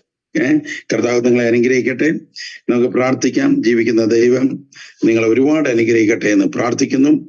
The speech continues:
അരുൺ ബ്രദറുടെ ബ്രദറിനെ കൊണ്ട് പാട്ടെങ്കിലും പാടിപ്പിക്കുന്നു. അപ്പം, അപ്പം അതുകൊണ്ട് അങ്ങനെങ്കിലും കിട്ടിയ പാട്ട് പാടുമ്പോഴും നമ്മൾ പുറകെ പോയി നിൽക്കണ്ടേ? നല്ല ഗായകരൊക്കെ നേരത്തെ അവിടെ കിടപ്പുണ്ട്, നല്ല അടിപൊളി ഗായകര്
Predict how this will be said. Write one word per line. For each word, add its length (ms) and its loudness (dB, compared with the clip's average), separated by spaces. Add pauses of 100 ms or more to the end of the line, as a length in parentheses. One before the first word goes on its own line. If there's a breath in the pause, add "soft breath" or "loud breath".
അരുൺ 280 2
ബ്രദറുടെ 440 0
ബ്രദറിനെ 440 0
കൊണ്ട് 220 0
പാട്ടെങ്കിലും 720 -2
പാടിപ്പിക്കുന്നു. 680 -4 (920 loud breath)
അപ്പം, 340 -2 (380 loud breath)
അപ്പം 240 0 (340)
അതുകൊണ്ട് 440 2 (600 soft breath)
അങ്ങനെങ്കിലും 580 2
കിട്ടിയ 200 0
പാട്ട് 280 -4
പാടുമ്പോഴും 640 2 (220 soft breath)
നമ്മൾ 180 2
പുറകെ 240 0
പോയി 160 0
നിൽക്കണ്ടേ? 300 2
നല്ല 260 2
ഗായകരൊക്കെ 520 2
നേരത്തെ 560 2
അവിടെ 160 0
കിടപ്പുണ്ട്, 420 0
നല്ല 160 0
അടിപൊളി 460 0
ഗായകര് 520 0